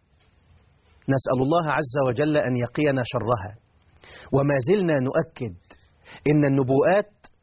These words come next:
تتعلق بأمرين، تحذيري وتبشيري.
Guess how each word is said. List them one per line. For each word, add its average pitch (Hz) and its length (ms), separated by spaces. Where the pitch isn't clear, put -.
تتعلق 208 640
بأمرين، 170 560
تحذيري 185 1080
وتبشيري. 139 880